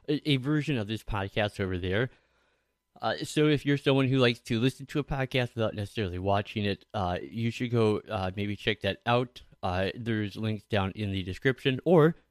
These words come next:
if you're listening to this over on Anchor and you want to see the full video version of what I'm doing, uh, then you can, uh, go over to either YouTube or Odyssey,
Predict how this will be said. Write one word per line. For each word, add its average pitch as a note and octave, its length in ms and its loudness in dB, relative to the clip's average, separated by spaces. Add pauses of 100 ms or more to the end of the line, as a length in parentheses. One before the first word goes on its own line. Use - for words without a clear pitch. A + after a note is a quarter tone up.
(200)
if B2 140 2
you're C#3+ 140 6
listening C#3+ 340 2
to B2+ 140 -2
this A#2 180 0
over G#2+ 300 2
on F2+ 160 -2
Anchor A#2 460 0 (340)
and C3+ 320 4
you C3 180 4
want B2+ 260 2
to B2+ 100 -10
see C3+ 180 -2
the B2 120 -2
full D3 240 2
video B2 320 4
version B2 340 2
of G2 100 -2
what A2 140 2
I'm G2+ 160 0
doing, B2 440 0 (200)
uh, F#2+ 280 -2 (440)
then A#2 280 2 (280)
you A2+ 180 -2
can, A#2 420 0 (120)
uh, F#2 280 -4 (360)
go B2+ 220 4
over A2 260 0
to G2 240 -4
either F#2+ 220 -2
YouTube A2 420 -4
or G2 180 -2
Odyssey, D3 560 2